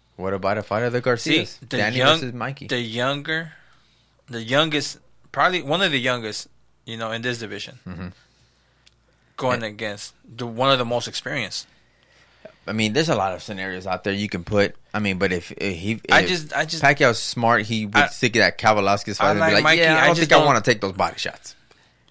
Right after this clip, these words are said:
Speaker 1: <laughs>
Speaker 2: Yeah.
Speaker 1: So, I mean, I just feel like, mm, since you can quote or kind of say Ma-,
Speaker 2: Are they the
Speaker 1: uh,
Speaker 2: same
Speaker 1: Mikey
Speaker 2: height?
Speaker 1: is on his way out also, just like Manny. So it's like they're kind of perfect for each other.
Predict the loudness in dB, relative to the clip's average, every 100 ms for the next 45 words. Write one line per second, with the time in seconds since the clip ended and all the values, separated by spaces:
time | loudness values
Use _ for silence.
0 | _ _ _ _ _ -14 -14 -16 -12 -10
1 | -10 -12 _ -18 -16 -16 -18 -4 6 8
2 | 8 2 0 2 2 0 -4 -2 0 0
3 | -2 -10 -12 -12 -16 _ -8 -6 -4 -6
4 | -8 -12 -10 -8 -8 -10 -10 0 2 2
5 | 0 -4 -4 -4 -2 0 2 2 0 0
6 | _ -20 -20 -20 -4 2 4 4 2 2
7 | 2 2 2 4 4 4 4 4 2 2
8 | 0 0 0 0 -2 -6 -4 -2 -2 -4
9 | -8 -10 _ _ _ _ _ _ -6 -4
10 | -4 -4 -6 -8 -10 -16 -8 -8 -6 -6
11 | -6 -12 _ _ _ -14 -4 -2 -2 -6
12 | -4 -6 -8 -4 -4 -4 -8 -8 -6 -8
13 | -10